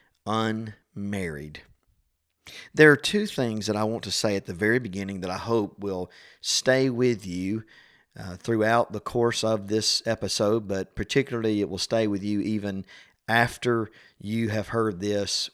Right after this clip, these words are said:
weeks and months later. Two things. Number one, the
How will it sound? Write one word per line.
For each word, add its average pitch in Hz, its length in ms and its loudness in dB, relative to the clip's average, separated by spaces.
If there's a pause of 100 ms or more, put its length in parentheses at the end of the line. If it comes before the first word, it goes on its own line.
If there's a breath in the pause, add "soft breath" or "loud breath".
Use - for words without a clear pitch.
weeks - 540 -2
and 104 160 -6
months 104 320 -4
later. 87 420 -4 (420 soft breath)
Two 147 160 2
things. 87 580 -4 (760)
Number 110 400 -2
one, 98 500 -6 (880 loud breath)
the 120 500 2